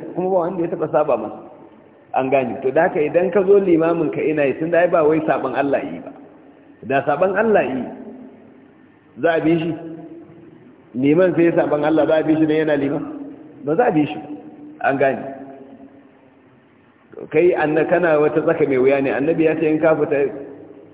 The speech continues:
ka saba in dai ba da, da niyyar ka dawo ba. To kuma suka ce, "To bari in zauna amma ba zan yi ba." To kuma an yi sallah, sai ga waɗansu samari guda biyu suna can zaune baya, sai ce, "Ah,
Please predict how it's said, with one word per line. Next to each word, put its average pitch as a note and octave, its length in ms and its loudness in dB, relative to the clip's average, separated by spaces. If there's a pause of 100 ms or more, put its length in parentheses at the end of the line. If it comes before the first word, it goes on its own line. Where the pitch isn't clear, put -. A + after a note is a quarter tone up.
(300)
ka D3 220 2
saba D3 400 2
in D3+ 120 0
dai D#3+ 120 4
ba D3+ 200 2
da, C3 180 2
da B2+ 120 0
niyyar B2+ 320 0
ka G#2 60 -6
dawo G2 260 -4
ba. - 140 -10 (480)
To D3+ 140 4
kuma F3 180 0
suka F3 200 -2
ce, D#3+ 120 -4
"To D#3 120 -2
bari D3+ 200 0
in E3 120 0
zauna D#3 280 2
amma D3+ 200 0
ba C#3+ 140 0
zan A#2+ 200 -2
yi G#2 60 -6
ba." - 160 -8 (280)
To B2+ 120 -4
kuma D#3+ 180 0
an E3 140 0
yi E3 120 0
sallah, E3+ 680 2
sai D3+ 140 4
ga D#3 140 2
waɗansu D#3+ 360 -2
samari C#3 440 0
guda C#3+ 240 2
biyu C#3+ 220 -2
suna D3+ 220 -2
can D#3 200 -4
zaune C3 280 0
baya, B2+ 280 4
sai D3+ 180 -2
ce, - 60 -2
"Ah, D3 120 0